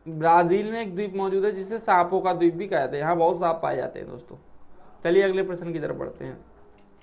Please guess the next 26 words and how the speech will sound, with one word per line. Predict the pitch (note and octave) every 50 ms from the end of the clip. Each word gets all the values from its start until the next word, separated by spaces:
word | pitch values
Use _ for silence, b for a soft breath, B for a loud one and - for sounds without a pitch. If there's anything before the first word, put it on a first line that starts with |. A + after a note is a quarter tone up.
| _ _ - - _ _ _ _ _ _ - - - _ - _ _ _ - - - - - - - - - _ - b b b b b b b - - _ -
चीन | G3 G#3 G#3+ A3 A#3
को | A#3 B3+ B3
कोरोना | B3 A3+ A3 G#3+ G#3 G#3+ A3 A3
वायरस | G#3 G#3 G3+ G3+ A3 G#3+
प्रकोप | - - G3+ G3 - G#3 G3 -
के | G3+ G3
लिए | G3+ G#3+
जिम्मेदार | G3 F#3+ F#3 F#3 F#3 F#3 F#3 F#3+ G3
ठहराने | F#3+ G3 F3+ E3 D#3+ D#3+ E3 F3 F3+
के | F3 F3+
लिए | F3+ F#3 G3
किस | F#3+ - G3 F#3+ E3
देश | - F3 F3 F3 F3 F3
ने | G3 G3+
अठारह | F#3 D#3+ E3+ D#3+ D#3+ E3 F3 E3+
सूत्री | - E3+ E3 - D#3+ E3
योजना | D#3 D3+ D3 D3 D#3+ D#3+
पेश | D#3 - D3+ C#3+ C#3 -
की | - C#3 C#3 C3
है? | B2+ B2+ - B B B B B B B C#3 B -
आइए | D#3 D#3+ F3+ F#3+ F#3
जानते | F3+ E3 E3 D#3+ E3 F3
हैं, | F3+ F3
कंप्यूटर | F3+ F3 F3+ F#3 F#3+
जी | F#3+ F#3+
बताएं। | F3 D#3 C3 C3 B2